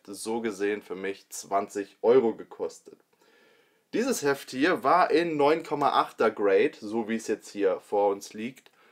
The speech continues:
mal so vierhundert, fünfhundert wert vor zwei bis drei Jahren. Der Preis ist extrem durch die Decke gegangen. Der durchschnittliche Verkaufspreis hiervon liegt Stand heute bei tausendsechshundertfünfunddreißig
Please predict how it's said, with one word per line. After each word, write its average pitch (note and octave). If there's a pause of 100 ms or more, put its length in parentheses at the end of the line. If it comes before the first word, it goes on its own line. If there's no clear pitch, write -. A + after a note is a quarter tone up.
(1080)
mal C3+
so D3
vierhundert, D#3
fünfhundert C3+
wert F#2+
vor A2 (140)
zwei A2+
bis G#2+
drei A2
Jahren. G#2 (460)
Der C3+
Preis C3+
ist -
extrem -
durch A#2
die G#2
Decke G2
gegangen. F#2
Der F#2+
durchschnittliche E3+
Verkaufspreis C3
hiervon D3+ (500)
liegt C#3
Stand -
heute B2
bei A#2+
tausendsechshundertfünfunddreißig B2